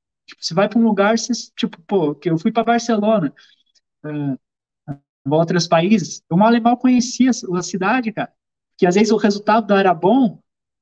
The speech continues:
você já pensa no próximo. "Putz, agora eu preciso ganhar outra coisa", porque fica aquela coisa, uma neura muito louca. E quando dá mal, pior ainda.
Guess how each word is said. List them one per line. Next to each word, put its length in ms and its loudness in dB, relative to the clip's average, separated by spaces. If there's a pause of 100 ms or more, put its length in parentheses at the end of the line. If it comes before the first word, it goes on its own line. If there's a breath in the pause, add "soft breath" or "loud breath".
(120)
você 280 0
já 120 2
pensa 320 0
no 140 0
próximo. 500 0
"Putz, 260 -6
agora 220 0
eu 40 -4
preciso 240 -6
ganhar 200 0
outra 240 -2
coisa", 240 -2
porque 260 -8
fica 240 -10
aquela 200 -4
coisa, 340 -2 (160)
uma 120 0
neura 360 2 (300)
muito 320 0
louca. 260 0 (720 soft breath)
E 300 -4
quando 240 -2
dá 160 -2
mal, 320 0 (120)
pior 240 2
ainda. 400 0